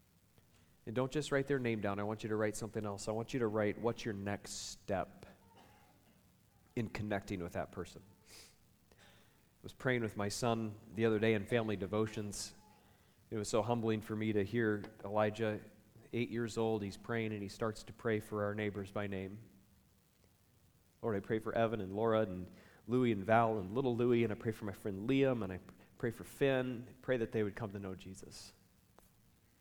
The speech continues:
He's already got, he already has a heart for people. It's already on his radar, and he knows that mom and dad are making friends with neighbors for a reason. I mean, we got lots of friends at church. We don't need any more, right?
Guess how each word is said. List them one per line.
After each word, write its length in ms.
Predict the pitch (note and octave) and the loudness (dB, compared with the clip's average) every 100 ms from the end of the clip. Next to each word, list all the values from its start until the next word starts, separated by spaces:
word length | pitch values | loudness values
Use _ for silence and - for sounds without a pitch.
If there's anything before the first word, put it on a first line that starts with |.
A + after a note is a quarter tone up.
| _ - | _ -12
He's 220 | A2 A2+ C3+ | -6 -2 2
already 240 | C#3 A#2 | 4 4
got, 440 | A#2 A#2 G#2+ - - | 6 6 4 -6 -6
he 80 | |
already 160 | B2+ A2+ | 0 2
has 120 | G#2+ | 2
a 60 | G#2 | 2
heart 260 | G#2 G#2 | 2 0
for 100 | - | -2
people. 460 | F#2+ G#2 G2+ E2 E3 - - - _ _ _ _ - - - _ | -6 -4 -4 -6 -10 -16 -20 -20 _ _ _ _ -20 -20 -20 _
It's 80 | B2 | 2
already 180 | A#2+ | 4
on 80 | A#2 | 4
his 140 | G#2 G2 | 0 2
radar, 540 | G2+ G2+ G2+ G2 C#3 - - - - - | 2 4 2 0 -6 -16 -20 -20 -14 -8
and 120 | G#2+ | -2
he 120 | B2 | 0
knows 360 | A#2+ B2 A2+ F#2 | 2 2 0 2
that 160 | G#2+ - - - - - | 0 0 -12 -20 -20 0
mom 260 | A2+ A2+ | 4 4
and 120 | G#2+ | 4
dad 240 | G#2 A2+ G#2 | 6 8 8
are 260 | G2+ F#2+ - - - - - - _ _ | 4 0 -6 -20 -20 -20 -20 -20 _ _
making 300 | - C3+ A2 | 2 4 2
friends 280 | G2 B2 A2+ | 2 4 4
with 140 | G#2 | 0
neighbors 340 | A2 A2+ G#2 F#2+ | 4 4 4 0
for 180 | - F#2+ | -2 -2
a 40 | |
reason. 420 | F#2 A2+ F#2 E2 D#2 - - - - _ _ _ _ - | 2 2 2 -4 -8 -18 -20 -20 -20 _ _ _ _ -6
I 40 | |
mean, 100 | G2 | 0
we 80 | B2+ | 4
got 180 | C#3 F#2 | 4 4
lots 220 | A2+ - | 2 0
of 80 | G#2 | -2
friends 240 | A2+ F#2+ | -4 -4
at 60 | - | -4
church. 260 | C#3 A#2+ | 0 0
We 80 | G2+ | 0
don't 160 | A#2+ F#2 | -2 -2
need 160 | G2+ | -4
any 80 | F2 | -4
more, 300 | D#2+ G#2 D#2 | -4 -2 -2
right? 240 | D#2+ A2+ | 0 -2